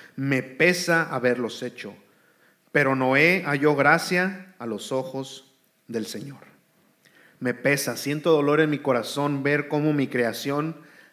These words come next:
se ha vuelto totalmente, cien por ciento. Dice que todos los pensamientos, hermanos, no había nadie que decía, "Ah, no, pues mañana voy a ayudar, mañana voy a hacer esto". No, no, no. "Mañana voy a ver a quién mato, a quién transo, a quién".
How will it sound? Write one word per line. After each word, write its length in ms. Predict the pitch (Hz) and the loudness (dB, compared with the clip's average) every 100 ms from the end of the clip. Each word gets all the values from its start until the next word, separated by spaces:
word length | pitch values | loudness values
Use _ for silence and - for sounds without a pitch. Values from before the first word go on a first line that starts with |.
| _ - | _ -4
se 160 | 139 | 2
ha 60 | 131 | 4
vuelto 400 | 131 139 139 143 | 4 2 0 -4
totalmente, 840 | 131 127 131 139 135 143 143 151 | -6 -2 0 0 0 -2 -2 -4
cien 380 | 143 - 180 175 | -4 -2 -2 0
por 160 | 160 139 | -2 -2
ciento. 380 | 151 151 156 | -2 0 2
Dice 260 | 147 147 170 | 0 2 -2
que 100 | 131 | -2
todos 440 | - - 180 196 | -6 -2 2 4
los 160 | 190 185 | 4 2
pensamientos, 640 | 160 147 143 147 143 123 | 0 0 -2 -2 -4 -6
hermanos, 340 | 110 107 107 113 | -6 -6 -6 -4
no 140 | 143 | -2
había 520 | 156 165 170 170 175 - - - | 2 4 6 4 -2 -16 -16 -2
nadie 480 | 147 147 180 175 | 6 8 8 8
que 100 | 170 | 6
decía, 440 | 143 135 151 147 170 | 4 4 2 0 -2
"Ah, 40 | |
no, 200 | 165 170 | -2 -2
pues 120 | 170 | 0
mañana 460 | 147 135 135 156 156 | 0 0 0 0 0
voy 200 | 139 143 | 2 2
a 80 | 143 | 2
ayudar, 540 | 135 123 120 135 135 | 0 2 2 2 2
mañana 360 | 127 123 135 139 | -2 -4 -4 -2
voy 160 | 135 | -2
a 20 | 135 | -2
hacer 240 | 135 120 | -2 -2
esto". 380 | 131 131 - 135 | -2 -2 -8 -4
No, 160 | 135 | -2
no, 120 | 139 127 | -2 -2
no. 280 | 123 113 - - _ | -4 -8 -14 -20 _
"Mañana 360 | 117 120 135 160 | -12 -4 -2 -2
voy 160 | 139 139 | 0 2
a 80 | |
ver 100 | 139 | 4
a 120 | 139 135 | 4 2
quién 200 | 139 131 | -2 0
mato, 280 | 151 151 | 0 0
a 60 | 139 | -2
quién 260 | 143 139 117 | -2 -4 0
transo, 480 | 143 151 - 147 139 | 2 2 2 2 2
a 80 | |
quién". 260 | - 139 | 0 -2